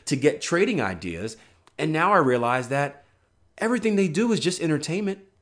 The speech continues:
They're just running a show, right? Their idea is to be a little bit controversial, to kinda flip the side of their prediction so they seem right and just keep you engaged. Uh, and now that I have experience trading, I realized, like, or I asked myself,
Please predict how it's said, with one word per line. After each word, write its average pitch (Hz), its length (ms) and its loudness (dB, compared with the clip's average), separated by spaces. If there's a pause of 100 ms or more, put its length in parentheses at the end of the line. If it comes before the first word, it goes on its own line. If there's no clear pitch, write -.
(280)
They're 214 120 4
just 208 240 0
running 151 320 4
a 143 60 6
show, 185 500 0 (460)
right? 180 260 2 (160)
Their 190 160 4
idea 180 460 4
is 170 100 0
to 165 100 -4
be 165 160 0
a 160 60 2
little 165 220 0
bit 170 280 0
controversial, 170 1000 0
to 139 180 2
kinda 131 760 2 (220)
flip 190 400 -4
the 156 80 -4
side 160 360 4
of 147 100 -2
their 156 120 4
prediction 160 540 -4
so 151 120 -2
they 139 140 0
seem 151 400 0
right 151 200 2
and 151 100 -4
just 147 240 -6
keep 208 240 -8
you 185 180 0
engaged. 156 800 -4
Uh, 92 140 -12 (380)
and 139 520 0
now 139 320 2
that 165 100 4
I 151 140 0
have 147 200 0
experience 135 520 -2
trading, 208 380 0
I 113 80 2
realized, 135 580 2
like, 131 260 0
or 113 80 0
I 120 80 2
asked 185 160 0
myself, 120 380 -4